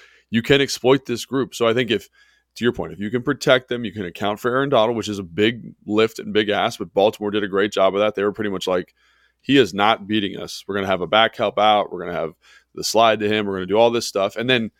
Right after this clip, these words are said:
I, I, I did a breakdown of it th-, this, this week, but, like, when you're always sending the slide to Aaron Donald, you need to be aware of, like, these simulated five-man pressures, which we've had a hard time with. So, like, what is your plan for that if you're E B? You know they can do it.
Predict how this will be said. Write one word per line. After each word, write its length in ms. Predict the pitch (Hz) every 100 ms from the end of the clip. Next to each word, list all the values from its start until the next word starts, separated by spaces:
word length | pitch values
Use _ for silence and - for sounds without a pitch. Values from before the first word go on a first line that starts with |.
| _ _ _ _
I, 80 | 107
I, 440 | 110 113 107 117 110
I 20 |
did 140 | 110
a 40 | 104
breakdown 380 | 113 117 98 90
of 80 |
it 120 | 92 -
th-, 140 | 80
this, 200 | 98 98
this 240 | 90 90 120
week, 240 | 131 - -
but, 100 | 107
like, 140 | 104 101
when 160 | 127
you're 140 | 127 113
always 300 | 120 117 -
sending 220 | 120 107
the 80 | 98
slide 260 | 92 110
to 80 | 107
Aaron 180 | 104 107
Donald, 400 | 101 110 135 135 _ _ _ -
you 80 | 123
need 120 | 123
to 60 |
be 120 | 117 120
aware 420 | 104 104 113 110
of, 140 | 98
like, 180 | 95 101
these 140 | 101
simulated 460 | - 107 107 107 101
five-man 420 | 92 95 101 101
pressures, 380 | - 127 - 85
which 140 | 98
we've 100 | 101
had 140 | 104 98
a 40 |
hard 200 | 95 90
time 200 | 110 101
with. 160 | 87 90
So, 280 | 101 92 87
like, 220 | 87 98
what 200 | 95 107
is 140 | 110 113
your 120 | 107
plan 300 | - 101 104
for 120 | 101
that 140 | 104
if 140 | 101 -
you're 120 | 113
E 100 | 117
B? 360 | 107 104 113 _ _ _ _ 101
You 120 | 101
know 160 | 98
they 120 | 104 117
can 160 | 117
do 160 | 107
it. 120 | 110